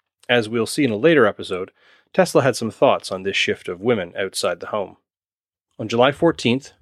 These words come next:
the Great Chicago Fire burned down forty-seven acres of the city, destroying eight hundred and twelve buildings and killing twenty. Also in July,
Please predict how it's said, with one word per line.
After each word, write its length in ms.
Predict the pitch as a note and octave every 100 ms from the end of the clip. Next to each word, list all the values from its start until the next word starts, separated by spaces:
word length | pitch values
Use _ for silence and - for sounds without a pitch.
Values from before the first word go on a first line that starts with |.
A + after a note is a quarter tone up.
| _
the 80 | G#2+
Great 220 | A#2 C3+
Chicago 400 | - C#3+ C#3+ C#3+
Fire 480 | C#3 E3 B2 E2+ E2+ _ -
burned 240 | A2+ A2
down 180 | G#2+ G2+
forty-seven 640 | F#2+ C#3+ D3 C#3+ D3 C3
acres 320 | A#2+ A#2 G#2+ G2
of 100 | G2
the 80 |
city, 360 | - D3 F#2+ - _ _ _ _
destroying 440 | - - A2+ G#2 G#2
eight 200 | C#3 D#3
hundred 240 | C3+ A2
and 120 | G2
twelve 320 | - G#2 F2+ F#2
buildings 500 | C3 C#3 D#3+ D#3+ - _ _ -
and 160 | G#2+
killing 280 | - C3+ G2+
twenty. 400 | - A#2+ F#2 E2+ _ _ _ _ _ _ _ _ _ _
Also 300 | C#3 F3+ D#3
in 80 | G#2+
July, 440 | F#2 F2 F2 A2+